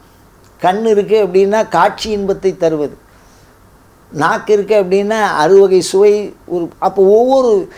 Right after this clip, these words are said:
இப்போ கை இருக்கு பற்றுகின்ற செயலை செய்வது, கால் இருக்கு நடக்கிற ஒரு விஷயத்தை, அந்த மாதிரி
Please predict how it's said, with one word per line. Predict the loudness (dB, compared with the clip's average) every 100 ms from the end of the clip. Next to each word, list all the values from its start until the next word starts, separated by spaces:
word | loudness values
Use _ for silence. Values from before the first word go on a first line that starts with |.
| -12
இப்போ | -8 -2
கை | 0 0
இருக்கு | 0 -2 -2 -4
பற்றுகின்ற | 0 -2 -2 -8 -4 -2
செயலை | -2 -2 -2 -4
செய்வது, | -6 -10 -8
கால் | 0 2 2
இருக்கு | 0 -2 -6
நடக்கிற | -4 -2 0 0 -2 -4 -4
ஒரு | -4 -6
விஷயத்தை, | -6 -4 -4 -6 -10 -14 -10
அந்த | -4 -4 -2 0 0
மாதிரி | 0 -6 -6 -8 0 2